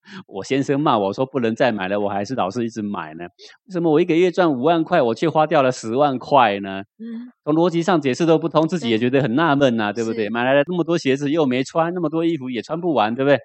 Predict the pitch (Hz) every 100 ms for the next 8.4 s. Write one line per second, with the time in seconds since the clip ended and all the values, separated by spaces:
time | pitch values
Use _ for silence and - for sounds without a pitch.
0 | _ - 220 202 226 _ _ _ - 80
1 | - - 101 92 90 110 107 98 92 90
2 | 95 92 92 101 120 117 95 92 143 123
3 | 120 _ _ _ _ - 113 95 95 101
4 | 98 82 92 82 78 95 101 92 - 147
5 | 120 113 117 92 104 104 101 98 80 95
6 | 110 123 117 135 151 165 147 147 139 135
7 | 135 113 95 117 107 92 113 101 98 92
8 | 98 90 87